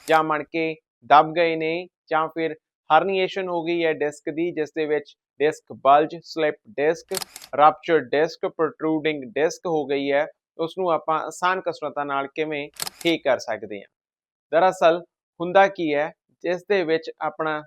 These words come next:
ਡਿਸਕ ਹੈ ਦੋਨਾਂ ਮਣਕਿਆਂ ਦੇ ਵਿਚਾਲੇ, ਉਸ ਦੇ ਵਿੱਚ ਜੇਕਰ ਆਪਾਂ ਦੇਖਿਆ ਜਾਵੇ ਡਿਸਕ ਦੇ ਵਿਚਾਲੇ ਇੱਕ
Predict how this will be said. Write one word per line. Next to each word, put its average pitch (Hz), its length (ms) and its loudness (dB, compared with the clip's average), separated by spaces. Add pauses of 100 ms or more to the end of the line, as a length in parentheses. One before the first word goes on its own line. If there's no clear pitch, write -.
(200)
ਡਿਸਕ 156 360 2
ਹੈ 156 140 4
ਦੋਨਾਂ 156 320 -2
ਮਣਕਿਆਂ 151 420 -2
ਦੇ 160 100 0
ਵਿਚਾਲੇ, 139 580 -2 (440)
ਉਸ 170 220 -4
ਦੇ 185 160 0
ਵਿੱਚ 170 220 -2
ਜੇਕਰ 160 260 0
ਆਪਾਂ 156 240 0
ਦੇਖਿਆ 147 360 -4
ਜਾਵੇ 143 260 0
ਡਿਸਕ 143 360 -6
ਦੇ 151 140 -4
ਵਿਚਾਲੇ 135 480 -2 (180)
ਇੱਕ 143 300 -10